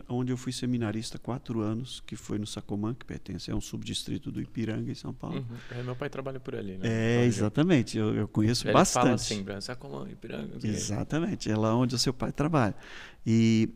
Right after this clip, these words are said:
Speaker 1: e lá eu fui seminarista durante quatro anos e pastor depois por vinte e dois anos. Então, a minha vida foi sempre nesse foco. Eu tinha uma paixão, e vocês me interrompem aí quando vocês quiserem, mas eu tinha uma paixão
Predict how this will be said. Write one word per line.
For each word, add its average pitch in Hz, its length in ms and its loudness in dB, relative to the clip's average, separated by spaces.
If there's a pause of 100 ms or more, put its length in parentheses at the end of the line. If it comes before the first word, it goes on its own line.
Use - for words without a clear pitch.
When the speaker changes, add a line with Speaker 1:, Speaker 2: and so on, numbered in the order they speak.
Speaker 1:
e 131 80 6
lá 131 420 8
eu 165 100 8
fui 143 160 2
seminarista 123 600 4
durante 117 280 2
quatro 113 360 -2
anos 123 200 0
e 123 60 -4
pastor 120 480 -4
depois 117 320 -4
por 117 160 -4
vinte 117 320 -2
e - 60 -10
dois 113 220 -2
anos. - 320 -8 (840)
Então, 113 320 -4 (100)
a 113 60 0
minha 107 220 4
vida 107 240 0
foi 104 160 -8
sempre 110 460 -4 (380)
nesse 117 280 0
foco. 110 340 -6
Eu 156 60 0
tinha 175 240 4
uma 151 160 4
paixão, 175 420 2 (800)
e 120 60 -6
vocês 107 300 -4
me 110 80 0
interrompem 107 400 0
aí 107 80 2
quando - 160 -6
vocês - 160 -6
quiserem, 123 400 4
mas 117 180 6
eu 120 60 6
tinha 127 160 -2
uma 131 100 4
paixão 143 480 2